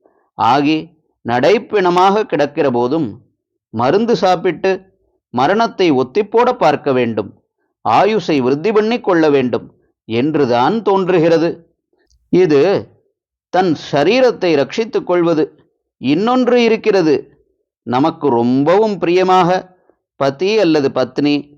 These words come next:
புத்திரர்கள் இருந்தால், நாம் போனாலும் நமக்கு வேண்டியவர்களான அவர்கள் தீர்காயுசுடன் இருக்க வேண்டுமென்று ஆசைப்படுகிறோம். நம் கண்முன் அவர்கள் போகப்படாது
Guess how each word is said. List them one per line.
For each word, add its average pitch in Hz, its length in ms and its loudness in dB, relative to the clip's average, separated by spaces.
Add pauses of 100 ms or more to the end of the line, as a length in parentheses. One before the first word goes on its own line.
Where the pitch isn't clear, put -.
(380)
புத்திரர்கள் 165 600 0
இருந்தால், 123 480 0 (520)
நாம் 139 440 0
போனாலும் 190 540 0 (540)
நமக்கு 151 520 -2
வேண்டியவர்களான 180 920 2 (200)
அவர்கள் 139 500 0 (500)
தீர்காயுசுடன் 185 1000 0 (520)
இருக்க 185 360 -2
வேண்டுமென்று 135 580 0 (440)
ஆசைப்படுகிறோம். 127 840 -2 (560)
நம் 131 200 0
கண்முன் 190 520 0 (440)
அவர்கள் 147 460 0
போகப்படாது 139 640 -2